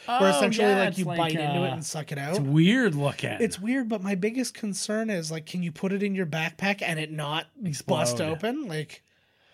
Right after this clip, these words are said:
Speaker 2: It's like
Speaker 1: 'cause
Speaker 2: that
Speaker 1: if you can just
Speaker 2: bladder from Seinfeld, man. Put it in the
Speaker 1: <laughs>
Speaker 2: bladder.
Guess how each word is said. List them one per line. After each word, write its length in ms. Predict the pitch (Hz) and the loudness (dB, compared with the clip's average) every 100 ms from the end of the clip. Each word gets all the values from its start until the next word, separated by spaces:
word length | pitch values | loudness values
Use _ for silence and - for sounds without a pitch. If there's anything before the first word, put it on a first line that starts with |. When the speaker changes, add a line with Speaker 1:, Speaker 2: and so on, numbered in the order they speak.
| _ _ _ _ _ _ | _ _ _ _ _ _
Speaker 2:
It's 140 | - | -16
like 140 | - 110 | -10 -4
Speaker 1:
'cause 80 | 202 | 0
Speaker 2:
that 80 | 202 | 2
Speaker 1:
if 60 | |
you 80 | 110 | 2
can 100 | 131 | 2
just 100 | 139 | 2
Speaker 2:
bladder 320 | 151 214 202 | 4 2 0
from 180 | - 165 | -2 -4
Seinfeld, 640 | 156 165 202 269 233 180 | -2 -2 0 0 0 -2
man. 320 | 147 165 208 208 | -2 -2 -2 -2
Put 160 | 214 | -2
it 80 | 214 | 0
in 120 | 233 | 2
the 60 | 226 | 2
Speaker 1:
<laughs> 0 | |
Speaker 2:
bladder. 720 | 180 170 214 349 330 170 131 | 2 2 2 0 -2 -2 -4